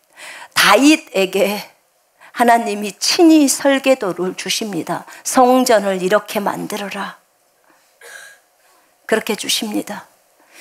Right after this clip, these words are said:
그래서 다윗이 이 얘기를, 이제 다윗이 죽기 전이니까 솔로몬에게 부탁을 합니다.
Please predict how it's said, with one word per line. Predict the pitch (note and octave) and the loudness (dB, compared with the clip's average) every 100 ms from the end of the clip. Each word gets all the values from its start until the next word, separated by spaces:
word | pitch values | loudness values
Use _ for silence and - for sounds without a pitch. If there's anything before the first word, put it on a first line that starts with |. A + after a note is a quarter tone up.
| - | -6
그래서 | - A#3+ A#3+ A3+ A#3 A#3 - _ _ _ _ - | 2 2 4 2 2 -2 -8 _ _ _ _ -2
다윗이 | G#3 G3 A#3 - - G3 G#3 G3 _ _ _ _ _ _ _ _ _ - _ | 2 2 0 -4 -4 -8 -8 -14 _ _ _ _ _ _ _ _ _ -20 _
이 | B3 B3+ A3+ | 0 2 4
얘기를, | G#3 G#3 A3 F#3 F#3 F#3 G3+ _ _ _ _ _ _ | 2 0 -2 0 0 -4 -10 _ _ _ _ _ _
이제 | G3 F3+ E3+ - _ | -2 0 0 -2 _
다윗이 | - G3+ A3+ | 0 0 0
죽기 | G#3+ G#3 C4 | -8 -6 -2
전이니까 | B3+ G3+ G#3+ B3+ B3+ F3+ F3 G3 F#3+ F#3+ _ _ | 2 2 2 -2 -2 0 0 0 -4 -10 _ _
솔로몬에게 | - B3+ C4+ C4 A#3+ F#3+ G3 - F#3+ F3+ F3+ F3+ | -4 0 4 4 2 0 -2 -6 -6 -2 -2 -2
부탁을 | F#3+ - - - | -12 -8 -8 -6
합니다. | A3+ C4 D#4+ D#4+ - B3+ | -10 -10 -12 -12 -14 -16